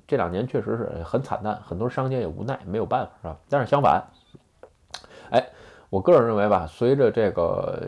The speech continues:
这，这种持续化，那么可-，会想出更多更多的商机来，其实有可能也是一种好事儿，是吧？OK，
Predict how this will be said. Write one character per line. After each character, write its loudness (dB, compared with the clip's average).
这， -6
这 0
种 -6
持 2
续 0
化， 0
那 -8
么 -4
可-， -6
会 0
想 -8
出 -4
更 -2
多 4
更 -4
多 -2
的 -2
商 -4
机 -4
来， -10
其 -12
实 -2
有 -2
可 -4
能 -6
也 -8
是 -6
一 -4
种 -8
好 -12
事 0
儿， -4
是 -2
吧？ 0
OK， 8